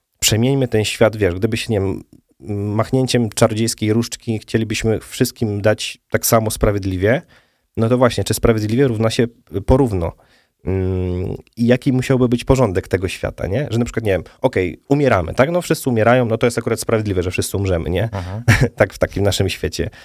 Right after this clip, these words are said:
Speaker 1: Ale, e, nie jest sprawiedliwe, można już powiedzieć, na przykład, kto w jakim wieku umiera, nie?
Speaker 2: Mhm.
Speaker 1: To już, to już, to już pewnie byłoby niesprawiedliwe, że ten umarł jako dziecko, ten umarł w średnim wieku, ten umarł jako ponad stuletnia osoba, tak?
Speaker 2: Mhm.
Speaker 1: Że to można powiedzieć, to jest niesprawiedliwe.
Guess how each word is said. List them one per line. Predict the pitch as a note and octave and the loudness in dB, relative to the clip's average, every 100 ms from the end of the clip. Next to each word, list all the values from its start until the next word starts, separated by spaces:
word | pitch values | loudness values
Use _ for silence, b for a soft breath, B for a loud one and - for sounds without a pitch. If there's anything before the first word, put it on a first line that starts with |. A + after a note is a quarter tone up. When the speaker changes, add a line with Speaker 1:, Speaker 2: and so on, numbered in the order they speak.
| B B - | B B 2
Speaker 1:
Ale, | A2+ B2+ C3 b b b - | 4 6 2 b b b -2
e, | G2 G2+ G2 - _ _ _ - | 2 2 0 -4 _ _ _ -4
nie | A#2 | 0
jest | E3 - | 0 0
sprawiedliwe, | - C3 B2 A#2 A#2 C3+ A3+ | 2 4 4 0 0 0 2
można | B2+ B2 | 0 0
już | B2 | -2
powiedzieć, | - G#2+ B2 D3 | 0 0 0 -2
na | B2 | -2
przykład, | B2+ - | -2 -6
kto | - C#3+ | 0 2
w | C3 | 2
jakim | - A#2+ | 0 0
wieku | G2+ - | 0 -2
umiera, | E2+ E2+ - D#2+ | -8 -6 -10 -4
nie? | G2+ C3+ - | -4 -4 -8
Speaker 2:
Mhm. | F#2 F2+ | -8 2
Speaker 1:
To | B2+ | 2
już, | C#3 A#2+ | 2 2
to | D3 | 2
już, | C#3+ - | 2 -2
to | - | 0
już | C3 | 0
pewnie | - A#2+ A#2 | 2 0 2
byłoby | G#2+ G#2 | 0 0
niesprawiedliwe, | G#2 F#2+ F#2+ F2+ E2+ F2+ | -2 -2 -2 -2 -2 -6
że | F#2 | -4
ten | A2 | -6
umarł | G2+ F#2+ D#2+ | -4 -2 0
jako | F2 E2+ | -2 -2
dziecko, | G#2 - - | -4 -6 -8
ten | F#2+ G2 | -6 -4
umarł | G2 F#2 E2 D2 G#1+ - - F#2 | 0 0 -2 -6 -8 -12 -10 -8
w | |
średnim | - G#2+ G2 F#2 | -2 -2 0 -4
wieku, | G2 - | -6 -8
ten | - | -10
umarł | G2 F2+ | -8 -6
jako | F2 - D2+ - _ - - | -6 -4 -6 -6 _ -20 -8
ponad | - G2 - | -2 -2 -2
stuletnia | - G2 E2+ D#2+ | -2 -2 0 -4
osoba, | - D#2 - | -6 -8 -8
tak? | - A2+ | -4 -6
Speaker 2:
Mhm. | - G#2 B2+ B B | -6 -16 -16 B B
Speaker 1:
Że | - | -4
to | |
można | A#2+ A#2 | -2 -2
powiedzieć, | G#2+ G#2 | -2 -2
to | - | -2
jest | G2+ | -2
niesprawiedliwe. | G2 - F#2+ E2+ E2 - | -2 -2 -2 -2 -6 -8